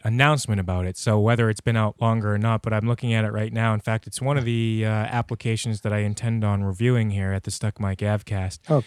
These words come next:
Speaker 2: great.
Speaker 1: But, uh, Cloud, it's right here. I'm just looking at it real briefly. Cloud Ahoy is a system for debriefing flights. It's for pilots, and it's free. So,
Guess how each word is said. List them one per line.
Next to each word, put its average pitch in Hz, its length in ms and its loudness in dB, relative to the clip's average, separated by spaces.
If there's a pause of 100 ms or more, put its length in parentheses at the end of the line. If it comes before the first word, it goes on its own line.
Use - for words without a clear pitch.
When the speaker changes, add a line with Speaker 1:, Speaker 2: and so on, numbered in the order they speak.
Speaker 2:
great. 127 280 2
Speaker 1:
But, 127 280 2
uh, 117 140 2
Cloud, 139 360 4
it's - 320 -6
right 123 240 0
here. 113 160 0
I'm 107 60 0
just 107 180 -6
looking 120 180 -2
at 113 140 2
it 120 60 -6
real 120 160 0
briefly. 117 340 -2
Cloud 135 320 2
Ahoy 127 440 2
is 113 180 -4
a 107 60 -4
system 117 420 -4
for 107 120 -6
debriefing 101 600 -4
flights. 143 560 -4
It's - 180 -6
for 110 120 -8
pilots, 190 600 -4
and 107 300 -6
it's - 240 -10
free. 82 360 -12
So, 87 300 -10